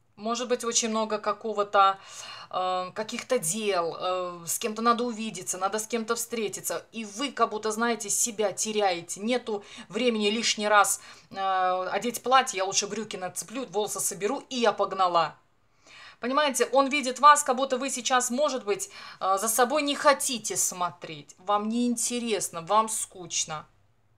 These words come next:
У вас какие-то дела. Но он вас хочет видеть той, которую он увидел раньше – Кота-, которой вы есть на самом деле на данный момент, понимаете? Вот такой он хочет видеть вас. И не надо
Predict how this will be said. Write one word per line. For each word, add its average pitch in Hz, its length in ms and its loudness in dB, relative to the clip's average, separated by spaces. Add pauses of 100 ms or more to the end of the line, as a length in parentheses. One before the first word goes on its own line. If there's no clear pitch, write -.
(300)
У - 60 -16
вас 226 180 4
какие-то 226 380 -2
дела. 185 460 0 (640)
Но 240 140 2
он 302 320 6
вас 226 220 8
хочет 233 360 -2
видеть 202 400 -6
той, 330 320 -2 (480)
которую 294 420 0
он 262 80 -2
увидел 247 460 4
раньше – 208 640 2 (560)
Кота-, 240 320 4
которой 285 360 2
вы 247 80 -2
есть 262 280 -2
на 220 80 0
самом 233 400 2
деле 214 240 -4
на 196 140 -4
данный 185 300 0
момент, 180 380 -6
понимаете? 208 560 -6 (1040)
Вот 214 180 -6
такой 226 280 2
он 208 80 -4
хочет - 340 -4
видеть 170 280 -8
вас. 156 160 -6 (320)
И 247 120 0
не 254 140 2
надо 233 500 6